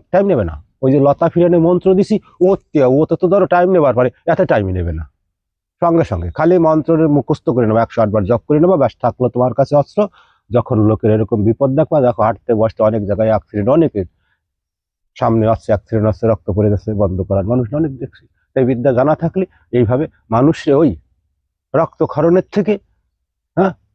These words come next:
এই বিপদের থেকে বাঁচাই দেওয়া যায়। তারপর সে হাসপাতালে গেল, রক্ত পড়া বন্ধ হইলো, ব্যথাও বন্ধ হয়ে যাবে, ব্যথাও থাকবে না ভালো, ব্যথাও বন্ধ হয়ে যাবে, রক্ত পড়ার ব্যথা বন্ধ হবে। তারপর হাসপাতালে যেয়ে ডাক্তার দেখাইয়া সেলাই মেলাই করে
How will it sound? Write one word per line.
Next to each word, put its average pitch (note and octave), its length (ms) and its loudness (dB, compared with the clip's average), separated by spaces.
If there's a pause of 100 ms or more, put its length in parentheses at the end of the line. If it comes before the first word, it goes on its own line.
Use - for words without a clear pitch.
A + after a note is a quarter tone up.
এই C#3+ 140 2
বিপদের D#3 380 2
থেকে F3+ 160 0 (160)
বাঁচাই G#2+ 360 0
দেওয়া G2 140 2
যায়। B2 180 2
তারপর D#3 300 0
সে D#3 120 -2
হাসপাতালে C#3 500 0
গেল, B2 160 0 (120)
রক্ত - 260 -4
পড়া A#2+ 240 0
বন্ধ A#2+ 200 0
হইলো, A#2+ 160 2
ব্যথাও G#3 380 0
বন্ধ A3 220 0
হয়ে D3 120 0
যাবে, A#2+ 140 0
ব্যথাও G3 400 0
থাকবে G#2+ 220 -6
না E2+ 100 -4
ভালো, D#2+ 200 -10 (920)
ব্যথাও G3 400 0
বন্ধ G2+ 200 -2
হয়ে E2+ 140 -6
যাবে, E2 160 -16 (1300)
রক্ত F3 320 -2
পড়ার G3+ 220 4
ব্যথা F3+ 220 2
বন্ধ C#3+ 180 2
হবে। C#3 180 -2
তারপর E3+ 220 0
হাসপাতালে E3 500 0
যেয়ে D#3+ 240 4
ডাক্তার D3+ 260 0
দেখাইয়া C#3+ 340 2 (460)
সেলাই E3 240 4
মেলাই C#3 260 2
করে C#3 180 2